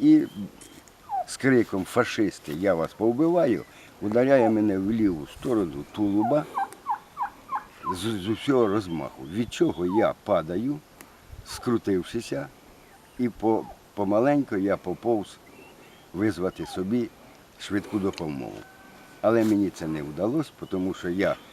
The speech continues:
тільки почув, е, Козятин, е, сказала свій номер, очевидно, і я, е, якби потеряв сознання, чи впав в обморок,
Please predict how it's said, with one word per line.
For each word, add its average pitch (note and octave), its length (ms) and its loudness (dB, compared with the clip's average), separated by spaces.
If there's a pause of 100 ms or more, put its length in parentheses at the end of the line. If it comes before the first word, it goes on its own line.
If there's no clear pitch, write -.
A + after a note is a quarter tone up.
(400)
тільки G2+ 300 0
почув, F#2 480 -4 (240)
е, C#2+ 140 -10
Козятин, E2+ 640 0
е, B1 580 -14
сказала D#2+ 440 -6
свій D#2+ 220 -6
номер, G#2+ 460 0
очевидно, C2+ 480 -10 (680)
і A2+ 100 2 (120)
я, A#2 180 10
е, - 40 0 (800)
якби F#2 340 0
потеряв F#2 420 -2
сознання, F2 720 0 (840)
чи - 140 -10
впав F#2+ 480 -2
в F#2+ 160 4
обморок, G2 420 4